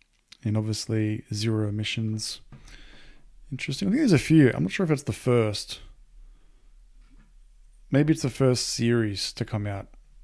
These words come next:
I think others have done just individual scissor lifts. Um, what else do we have here? Well, this is an interesting one. So United Rentals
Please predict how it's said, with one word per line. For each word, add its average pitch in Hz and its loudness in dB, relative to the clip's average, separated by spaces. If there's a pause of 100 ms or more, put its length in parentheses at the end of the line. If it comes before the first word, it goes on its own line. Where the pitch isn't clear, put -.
(560)
I 113 -4
think 110 -2
others 110 -4
have 104 -6
done 104 -4
just 104 -8
individual 104 -8 (840)
scissor 107 -2
lifts. 104 -4 (1500)
Um, 151 6 (560)
what 139 2
else 127 0
do - -2
we 120 2
have 110 -2
here? 107 -2 (840)
Well, 156 -4
this 165 -2
is - -2
an 143 2
interesting 113 -2
one. 151 0
So - 0
United 131 6
Rentals 123 2